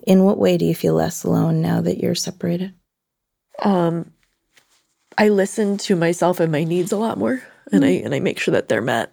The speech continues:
Speaker 2: a lot more.
Speaker 1: Mm.
Speaker 2: Um, I
Speaker 1: You're
Speaker 2: don't
Speaker 1: doing a better job at taking care of yourself.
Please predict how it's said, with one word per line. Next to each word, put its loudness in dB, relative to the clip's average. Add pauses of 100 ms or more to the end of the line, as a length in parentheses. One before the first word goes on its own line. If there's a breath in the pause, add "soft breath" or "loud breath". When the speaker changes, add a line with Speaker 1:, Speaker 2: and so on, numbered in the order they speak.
Speaker 2:
a -2
lot -4
more. -8
Speaker 1:
Mm. 2 (640 loud breath)
Speaker 2:
Um, -2
I 0
Speaker 1:
You're 4
Speaker 2:
don't 6
Speaker 1:
doing 4
a -2
better -2
job -2
at -8
taking -2
care 0
of 0
yourself. -6